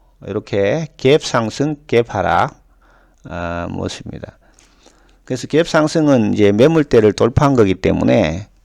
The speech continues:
추세가 계속 유지될 수가 있고요.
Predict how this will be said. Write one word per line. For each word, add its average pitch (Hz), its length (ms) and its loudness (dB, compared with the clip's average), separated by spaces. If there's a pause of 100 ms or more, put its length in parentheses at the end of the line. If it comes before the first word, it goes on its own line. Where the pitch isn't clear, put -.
(440)
추세가 127 460 -4
계속 110 420 -10
유지될 104 380 -10
수가 101 240 -14
있고요. 107 440 -10